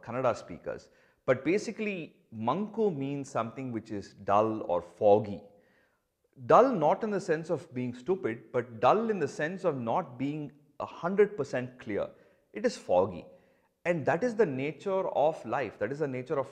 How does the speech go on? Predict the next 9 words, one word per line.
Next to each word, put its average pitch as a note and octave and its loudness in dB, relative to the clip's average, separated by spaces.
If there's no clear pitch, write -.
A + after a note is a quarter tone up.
truth. B2 -6
You A#2+ -4
can't G3 -2
see F#3 -8
it F#3 -8
with C#3+ 0
hundred F#3 -4
percent D#3+ -6
clarity, G#2 -4